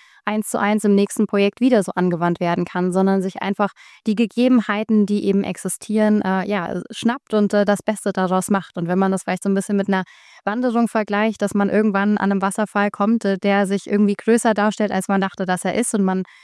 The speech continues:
auch andere Werkzeuge, um ihn zu überwinden, das eben auch zu tun und dann einfach zu sagen, „Okay, wir haben in, in der Situation das Beste gemacht, was wir machen konnten.“ Und, äh, ja, wir versuchen das auch im nächsten Schritt wieder zu machen und sich natürlich auch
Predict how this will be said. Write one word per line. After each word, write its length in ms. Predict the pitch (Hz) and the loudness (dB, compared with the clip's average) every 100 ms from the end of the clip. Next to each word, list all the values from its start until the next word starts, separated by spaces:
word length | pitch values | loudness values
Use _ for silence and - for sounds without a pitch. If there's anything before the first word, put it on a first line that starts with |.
| _ - | _ -6
auch 160 | 202 | -4
andere 380 | 214 233 220 196 | -2 -2 -2 -2
Werkzeuge, 500 | 190 196 - 202 185 | -2 -2 0 0 2
um 100 | 190 | 2
ihn 100 | 190 | 0
zu 120 | - | -2
überwinden, 560 | 180 185 185 220 240 233 | -2 0 0 0 2 2
das 200 | 196 190 | 2 -2
eben 200 | 202 202 | -4 -2
auch 200 | 277 - | -2 -4
zu 140 | - | -10
tun 340 | 185 - 185 214 | -10 -4 -2 0
und 160 | 190 | -2
dann 140 | 185 190 | -2 -2
einfach 220 | 185 190 | -6 -10
zu 120 | - | -8
sagen, 200 | 190 190 | -4 -2
„Okay, 220 | 196 277 | 0 0
wir 120 | 196 190 | 2 0
haben 140 | 196 - - _ _ _ _ | -2 -6 -18 _ _ _ _
in, 160 | 240 240 | 2 2
in 140 | - 294 | 4 4
der 140 | 277 | 4
Situation 500 | 247 247 233 226 226 | 2 2 2 2 4
das 160 | 214 - | 2 0
Beste 300 | 202 - 202 | -4 -2 0
gemacht, 300 | 196 190 185 | 0 0 -2
was 180 | 180 | -2
wir 60 | 190 | -2
machen 220 | 180 180 | -2 -4
konnten.“ 500 | 175 185 220 254 254 | -2 0 0 2 2
Und, 200 | 208 202 | 0 -2
äh, 200 | 202 196 | 0 0
ja, 180 | 226 214 | 0 0
wir 80 | 175 | -2
versuchen 420 | 190 180 196 214 | -2 0 2 2
das 180 | 202 - | 2 0
auch 180 | 202 208 - - - | -4 -6 -10 -16 0
im 100 | 233 | 2
nächsten 300 | 220 214 220 | 4 2 -2
Schritt 220 | - 190 | -2 -2
wieder 220 | 196 196 | 2 2
zu 140 | 190 214 | 2 0
machen 320 | 214 269 269 | 0 2 2
und 180 | 247 - | 2 0
sich 200 | 233 233 | -4 -2
natürlich 420 | 220 220 214 - | -2 0 -2 -2
auch 140 | 202 | -6